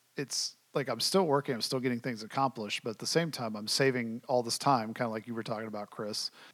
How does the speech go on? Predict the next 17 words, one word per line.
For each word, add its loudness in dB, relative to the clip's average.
But 6
I'm 4
also, 6
like, -2
with 6
the 0
time 6
I'm 0
saving, -2
I'm -4
trying 0
to -6
utilize 0
it. -2
So 2
it's 0
like, -2